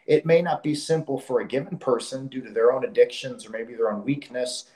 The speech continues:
or how they manage themselves, but in terms of, you know, how is this done? Whenever you wanna make one thing go away,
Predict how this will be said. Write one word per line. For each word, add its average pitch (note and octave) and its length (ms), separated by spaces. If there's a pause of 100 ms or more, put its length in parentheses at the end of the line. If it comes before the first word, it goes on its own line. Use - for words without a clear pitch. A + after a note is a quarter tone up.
(160)
or G2 80
how A#2 140
they A2+ 100
manage - 400
themselves, G#2+ 520
but A#2+ 120
in A#2+ 80
terms E3 360
of, A#2+ 180 (320)
you C3+ 100
know, B2+ 100
how G3+ 400
is D#3+ 200
this - 240
done? D3+ 420 (680)
Whenever E3 440
you F#3+ 160
wanna F3+ 200
make D#3+ 260
one C3+ 440
thing D3 400
go C#3+ 300
away, G#2 600